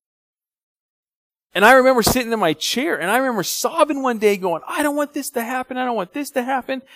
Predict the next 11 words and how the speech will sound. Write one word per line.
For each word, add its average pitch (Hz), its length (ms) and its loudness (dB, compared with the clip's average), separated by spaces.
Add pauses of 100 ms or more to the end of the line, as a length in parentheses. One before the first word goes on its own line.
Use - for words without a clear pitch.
(440)
And 165 160 -4
finally 269 300 2
someone 226 300 -2
said, 165 220 -2
"You 185 120 -4
need 277 260 -6
to 185 80 -14
just 185 220 -8
go 170 80 0
see 196 260 -6
somebody. 120 540 -8